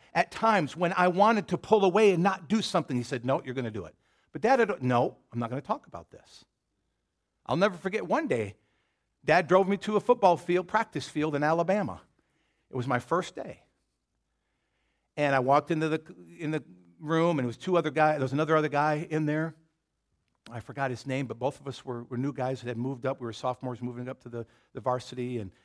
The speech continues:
we both were kinda nervous and look, putting our pads on and everything. And, and I remember my dad was there, and I walked on the field, and man, I saw, if you ever been to, been, you ever been to Alabama in August? I really believe that's hell. That's what hell's gonna be like.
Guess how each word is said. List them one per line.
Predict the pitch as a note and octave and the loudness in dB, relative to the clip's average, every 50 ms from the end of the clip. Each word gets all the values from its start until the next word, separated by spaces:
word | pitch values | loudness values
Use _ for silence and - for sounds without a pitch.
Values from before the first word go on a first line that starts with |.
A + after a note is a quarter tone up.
| _ _ _ _ | _ _ _ _
we | B2 | -10
both | A2+ C3+ C3+ B2+ - | -6 -4 -4 -4 -6
were | A#2 | -8
kinda | - C3+ B2+ A#2+ | -6 -4 -2 -2
nervous | A#2+ A#2+ B2 B2 A#2+ B2 A#2 - | 0 0 0 0 -2 -4 -6 -8
and | B2+ | -10
look, | A#2+ A#2+ - | -10 -10 -8
putting | - D#3 C#3 B2 | -8 -6 -4 -2
our | B2 | -4
pads | A#2+ - B2+ A#2+ B2 B2+ A#2+ - | -2 -2 -4 -2 -2 -4 -4 -6
on | B2+ A#2+ B2 | -6 -6 -4
and | B2 | -6
everything. | A#2+ A#2+ B2 A#2 - C3 B2 B2+ A#2 | -6 -6 -8 -10 -10 -10 -8 -8 -8
And, | G#2 - _ _ _ _ _ _ _ _ | -10 -12 _ _ _ _ _ _ _ _
and | - C3 | 0 0
I | C#3+ | 2
remember | D3 D#3+ E3 D3+ C3+ B2 - - _ _ _ _ _ _ _ _ _ _ _ _ _ _ _ | 4 4 4 4 2 2 0 -6 _ _ _ _ _ _ _ _ _ _ _ _ _ _ _
my | - B2+ A#2+ | -2 0 4
dad | D3 D3+ F#3+ G#3 | 6 6 6 6
was | D#3+ C3+ B2 | 4 4 4
there, | C#3+ C#3 C3+ | 4 4 4
and | C3 C3+ | 6 4
I | C3+ | 6
walked | C3 C#3+ D#3+ D#3 - - | 8 8 6 6 6 4
on | D#3 C#3 | 2 2
the | C3 | 2
field, | C3 - F3 F3 D#3+ C3 | 0 2 2 2 2 4
and | B2+ B2+ | 4 2
man, | C#3 C#3 C3 | 4 4 4
I | B2 | 2
saw, | - - - - F3 E3+ C3 | 0 -2 2 4 6 6 6
if | A2+ - | 4 2
you | F#3+ C4+ | 0 0
ever | D4+ D4 | 4 4
been | A#3 F#3 | 4 4
to, | C#3+ | 4
been, | C3 D#3 D3+ D3 D3 - | 4 4 4 4 2 4
you | D#3 G3 | 4 4
ever | C#4+ E4 F#4 E4+ | 6 6 4 4
been | |
to | D#4 C#4+ G#3+ - | 4 4 6 6
Alabama | D3+ G3 G3 F3 D3 D#3+ D#3+ E3+ F3 E3+ E3+ E3 D3 A#2+ - - - - _ _ _ _ _ _ _ _ _ _ _ _ _ _ _ _ _ | 6 6 6 6 4 6 6 6 6 6 4 4 2 -2 -8 -14 -20 -20 _ _ _ _ _ _ _ _ _ _ _ _ _ _ _ _ _
in | A2+ A2 G#2 | -8 -4 0
August? | G#2 A2+ A#2 B2 D3 D3+ C#3 - - - - - _ _ _ _ _ _ _ _ _ _ _ _ _ _ _ _ _ _ _ _ | 2 2 0 0 -4 -10 -12 -14 -20 -20 -20 -20 _ _ _ _ _ _ _ _ _ _ _ _ _ _ _ _ _ _ _ _
I | - C3+ | -4 0
really | D3+ F3 A3+ C#4 C#4 | 2 4 4 2 4
believe | F#3 G3+ F#3 F#3+ G3+ G3 C#3+ | 2 4 4 6 4 4 4
that's | D3 C#3+ C#3 - | 4 2 2 2
hell. | - D#3 D#3 A#2+ E2+ - - - _ _ _ _ - | 0 2 2 2 0 -2 -10 -18 _ _ _ _ -10
That's | B2 B2 - | -10 -4 -4
what | E3+ C3+ | -4 0
hell's | C3 D3+ C3+ B2+ | 2 2 2 2
gonna | - D3 B2 A#2 | 0 -4 -2 -2
be | A#2+ B2 | -2 0
like. | B2 A#2+ G#2 - | 0 -2 -2 -4